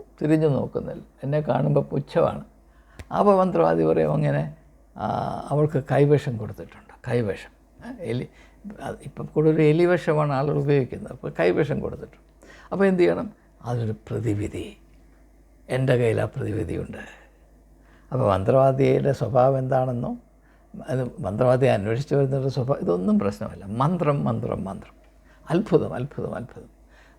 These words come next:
മന്ത്രവാദിയുടെ അടുത്ത് ആരെങ്കിലും പുതിയ അറിവ് പ-, പ്രയോഗിക്കാനാണോ? ഒന്നുമല്ല. അതെ, അതേ കാഴ്ചപ്പാടാണ്. അങ്ങനെയുള്ള ബാലിശമായ, വളരെ ക്രൂഡായിട്ടുള്ള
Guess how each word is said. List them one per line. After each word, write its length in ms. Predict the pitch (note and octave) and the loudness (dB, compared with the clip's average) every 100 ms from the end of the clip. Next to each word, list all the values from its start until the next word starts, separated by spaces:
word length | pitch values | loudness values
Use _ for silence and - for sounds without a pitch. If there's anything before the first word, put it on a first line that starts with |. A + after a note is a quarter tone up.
| - | -6
മന്ത്രവാദിയുടെ 520 | D#3+ D#3+ D3+ D3+ C#3+ | 0 4 6 6 4
അടുത്ത് 220 | C#3 C#3+ | 0 -2
ആരെങ്കിലും 460 | B2+ B2 C3 B2+ A#2 | -2 -2 -2 -4 -4
പുതിയ 240 | B2 C3 | -2 -2
അറിവ് 340 | A#2 C3+ C3 G2 | 0 2 2 0
പ-, 280 | F#2+ - | -4 -6
പ്രയോഗിക്കാനാണോ? 600 | G2+ F#2 G2 F#2+ F#2 E2+ - - | -6 -6 -6 -8 -10 -12 -14 -10
ഒന്നുമല്ല. 340 | D#4+ D#4+ - - _ _ _ D3+ | -4 -2 -4 -8 _ _ _ -6
അതെ, 260 | G3+ - - - - | -4 -4 -10 -20 -8
അതേ 560 | C#3 D3+ G3 F#3+ F#3+ G3 - | -8 -4 0 2 2 0 -2
കാഴ്ചപ്പാടാണ്. 880 | F3 E3+ - E3 - B2+ A2+ - - _ _ - - - - | -4 -6 -8 -8 -2 -2 -2 -6 -14 _ _ -20 -20 -20 -6
അങ്ങനെയുള്ള 720 | D3 G#3+ A3+ G#3+ G3 E3 E3 | -2 2 2 4 2 2 0
ബാലിശമായ, 1000 | E3 G#2+ A2 C#3 E3+ D#3+ E3 C#3 - C3+ | 0 0 2 2 2 0 0 2 2 0
വളരെ 320 | C#3 A2+ B2+ | 0 0 0
ക്രൂഡായിട്ടുള്ള 1400 | D3+ - - C#3+ D#3 F3 F3+ E3 D3 A#2+ - F2+ E2+ - | -2 -4 0 4 6 4 2 2 2 2 -4 -6 -6 -8